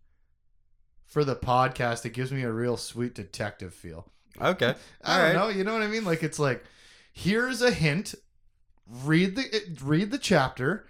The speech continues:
Speaker 1: Now tell me what that hint meant."
Speaker 2: And then reflect and
Speaker 1: <laughs> Right?
Speaker 2: yeah.
Speaker 1: Like, it's just, it's really, it's, it's built into, uh, it's built in perfectly for this podcast, and I love it. Anyways, chapter five. Okay. <laughs> Whoa. I've never talked this long before starting. <laughs> Chapter five.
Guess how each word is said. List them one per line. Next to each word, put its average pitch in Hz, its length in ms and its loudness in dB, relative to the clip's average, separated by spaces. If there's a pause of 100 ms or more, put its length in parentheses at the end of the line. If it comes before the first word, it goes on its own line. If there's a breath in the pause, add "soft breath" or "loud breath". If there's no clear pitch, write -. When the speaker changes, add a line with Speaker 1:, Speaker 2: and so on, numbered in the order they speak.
(180 soft breath)
Speaker 1:
Now 156 160 2
tell 151 300 2
me 190 120 4
what 170 240 2
that 214 200 6
hint - 300 -6
meant." 123 160 0
Speaker 2:
And 117 120 2
then 113 220 0
reflect 127 640 2 (120)
and 135 400 0
Speaker 1:
<laughs> 120 40 -16
Right? 147 140 6
Speaker 2:
yeah. 147 160 6 (280 loud breath)
Speaker 1:
Like, 247 200 0
it's - 240 -8
just, 262 280 -10
it's 175 200 -6
really, 180 340 4
it's, 156 340 -4
it's 156 200 -6
built 170 400 -2
into, 165 460 2
uh, 143 40 -6 (540)
it's - 180 -14
built 190 380 -2
in 185 260 -6
perfectly 190 540 -8
for 117 120 -10
this 107 160 -8
podcast, 95 540 -12
and 120 100 -14
I 117 60 -8
love 131 220 -10
it. - 120 -18
Anyways, 151 480 -4 (760 soft breath)
chapter 185 340 6
five. 135 400 4 (100)
Okay. 135 300 -4 (300 loud breath)
<laughs> - 260 -16
Whoa. 135 480 4 (680 loud breath)
I've 170 160 6
never 185 260 8
talked 170 300 2
this 147 180 -4
long 139 180 2
before 120 260 -6
starting. 101 300 -8
<laughs> - 40 -16
Chapter 208 340 4
five. 127 340 -2